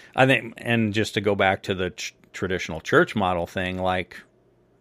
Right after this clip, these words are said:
isn't that sometimes what we experience is we,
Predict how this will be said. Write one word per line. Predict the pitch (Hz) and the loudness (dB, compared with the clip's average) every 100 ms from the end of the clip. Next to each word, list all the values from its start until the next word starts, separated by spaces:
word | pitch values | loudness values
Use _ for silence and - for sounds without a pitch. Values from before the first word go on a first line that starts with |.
| _ | _
isn't | 104 98 104 | -4 -4 -4
that | 101 104 - | 0 0 0
sometimes | 113 107 113 110 104 | -4 -2 -2 -2 -2
what | 107 82 | -2 -2
we | 107 | -4
experience | 107 - - 123 175 76 - - | -4 -6 -2 0 0 -2 -8 -10
is | 87 98 | -10 -8
we, | 92 90 95 | -6 -6 -10